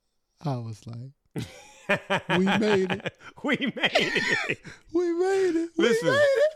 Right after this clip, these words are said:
Speaker 2: when one of us do something, we feel like the other one made it too. 'Cause we did.
Speaker 1: Yes. When I saw Be Okay, I said, "We made it."
Speaker 2: Bro, that's Donna Lawrence.
Speaker 1: That's Donald Lawrence.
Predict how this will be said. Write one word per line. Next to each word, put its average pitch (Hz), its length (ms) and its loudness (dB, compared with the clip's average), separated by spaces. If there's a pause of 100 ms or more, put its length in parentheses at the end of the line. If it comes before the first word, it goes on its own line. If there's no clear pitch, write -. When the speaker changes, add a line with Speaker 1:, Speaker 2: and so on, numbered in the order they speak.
(160)
Speaker 2:
when 160 220 -2
one 254 160 0
of 240 80 0
us 240 140 2
do 240 220 0
something, 240 420 0 (920)
we 262 100 0
feel 233 180 2
like 190 240 4
the 170 100 -2
other 185 240 2
one 170 180 0
made 160 200 0
it 143 140 -6
too. 160 160 0 (420)
'Cause 180 180 0
we 175 140 -2
did. 180 480 -4
Speaker 1:
Yes. 339 500 2
When 226 200 0
I 277 140 2
saw 269 260 2
Be 240 220 0
Okay, 226 320 -2
I 180 80 0
said, 127 200 -10
"We 131 180 -6
made 113 280 -8
it." 95 120 -14 (420)
Speaker 2:
Bro, 98 360 -6 (120)
that's 123 180 -14
Donna 104 360 -8
Lawrence. 95 440 -10
Speaker 1:
That's 214 240 -2
Donald 196 720 -2
Lawrence. 156 600 -4